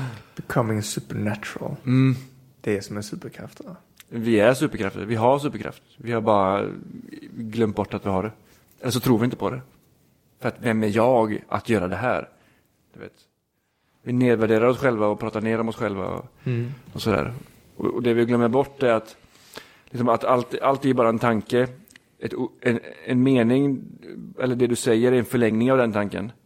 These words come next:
Speaker 2: Så det du tänker om dig själv och det du säger om dig själv, var väldigt, väldigt uppmärksam om det.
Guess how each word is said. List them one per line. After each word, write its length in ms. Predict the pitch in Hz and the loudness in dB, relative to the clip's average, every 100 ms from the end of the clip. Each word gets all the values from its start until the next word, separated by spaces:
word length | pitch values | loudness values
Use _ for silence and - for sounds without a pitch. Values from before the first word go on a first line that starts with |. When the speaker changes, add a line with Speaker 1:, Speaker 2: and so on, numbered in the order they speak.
| _ _ _ - | _ _ _ -12
Speaker 2:
Så 120 | 113 | -4
det 100 | 113 | -2
du 80 | 117 | 0
tänker 380 | 131 113 - 123 | 0 0 0 0
om 80 | |
dig 80 | 127 | 2
själv 340 | 120 113 107 - | 2 2 2 -2
och 100 | 110 | -4
det 80 | |
du 80 | 107 | -4
säger 340 | 101 113 107 107 | -2 2 4 4
om 80 | |
dig 80 | 110 | 2
själv, 320 | 110 95 98 120 | 0 -2 -4 -10
var 320 | - 113 110 104 | -12 0 2 2
väldigt, 760 | 110 107 98 98 95 95 - | 4 4 4 2 -2 -4 -6
väldigt 400 | - 92 85 82 | -2 -2 -2 -4
uppmärksam 540 | 107 - 101 - 104 85 | -4 -4 -6 -2 0 0
om 200 | 90 90 | 0 0
det. 180 | 80 | -2